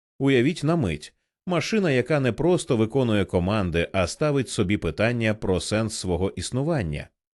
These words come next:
ай, який дивиться на зірки і відчуває благоговіння перед безмежністю космосу.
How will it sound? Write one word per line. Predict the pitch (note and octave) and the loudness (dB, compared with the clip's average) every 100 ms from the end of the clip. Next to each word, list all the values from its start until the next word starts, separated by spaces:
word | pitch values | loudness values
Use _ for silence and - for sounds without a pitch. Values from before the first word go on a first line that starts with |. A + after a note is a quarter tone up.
| _ _ C#3+ | _ _ -2
ай, | E3 G3+ - - | 0 0 -4 -4
який | B2 C3+ F3 | -4 0 0
дивиться | C3 E3 C#3+ - C3+ | 4 4 4 0 0
на | A2 G2 | 2 0
зірки | F#2+ D#2+ - F3+ G3+ _ | 0 -4 -2 -2 -2 _
і | F3+ | -2
відчуває | D3 - A2 A#2 C3 | -2 -2 0 2 2
благоговіння | G#2 G2+ F#2+ F2+ E2+ B2+ D#3 C#3+ | 2 2 2 0 0 0 0 -2
перед | C3 B2 A2+ G2+ | 0 0 0 0
безмежністю | F#2 E2+ F#2 G#2 G2+ F#2+ - | 0 0 0 -2 -2 -4 -4
космосу. | - F#3+ D#3+ - D#2 - D2 | -4 -2 -4 -4 -6 -6 -10